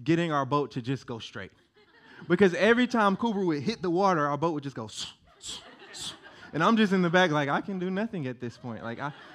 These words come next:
I'm just like, I was like, "I might as well just, we're not going anywhere." So finally, we get it figured out. I'm like, "Cooper, you gotta turn it down a little bit, you know, so that we can be doing the same strength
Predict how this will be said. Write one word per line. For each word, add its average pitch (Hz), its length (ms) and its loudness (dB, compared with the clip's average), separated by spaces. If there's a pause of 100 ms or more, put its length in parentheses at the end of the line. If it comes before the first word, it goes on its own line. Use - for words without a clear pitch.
(200)
I'm 175 260 -4
just 165 140 -10
like, 135 140 -10 (1120)
I - 20 -16
was 156 100 -12
like, 143 120 -2
"I 165 80 0
might 175 140 0
as 151 100 -4
well 165 100 -4
just, 175 200 -6 (400)
we're 190 120 -4
not 175 220 -2
going 196 240 -4
anywhere." 170 380 -4 (1120)
So 208 240 0
finally, 214 560 4
we 185 120 4
get 180 140 4
it 170 80 4
figured 165 300 -2
out. 143 80 0
I'm 147 80 -4
like, 139 160 -4
"Cooper, 175 240 -6
you 180 80 -8
gotta 156 200 -4
turn 160 220 -6
it 139 80 -6
down 170 300 -2
a 175 40 -2
little 175 240 0
bit, 175 320 -2
you 151 140 -6
know, 147 220 -2
so 147 160 -8
that 143 120 -2
we 151 120 -2
can 156 120 -8
be 143 80 -4
doing 143 240 -4
the 127 60 -4
same 160 380 -6
strength 185 520 -8